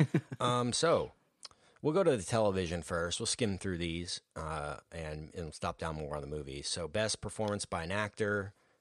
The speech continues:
Speaker 2: in a comedy series was Rami Youssef for Rami, which I have not
Speaker 1: Hmm.
Speaker 2: seen, but I've seen every other show that was, uh, nominated, which was The
Speaker 1: Yeah.
Speaker 2: Kominsky Method, Barry, The Politician, and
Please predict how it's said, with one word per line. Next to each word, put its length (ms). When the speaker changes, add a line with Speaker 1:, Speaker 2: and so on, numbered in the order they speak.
Speaker 2:
in 100
a 40
comedy 360
series 460
was 180
Rami 300
Youssef 460
for 160
Rami, 480
which 100
I 60
have 100
not 220
Speaker 1:
Hmm. 40
Speaker 2:
seen, 360
but 100
I've 140
seen 180
every 240
other 160
show 520
that 180
was, 340
uh, 120
nominated, 640
which 180
was 200
The 100
Speaker 1:
Yeah. 100
Speaker 2:
Kominsky 180
Method, 380
Barry, 560
The 60
Politician, 640
and 320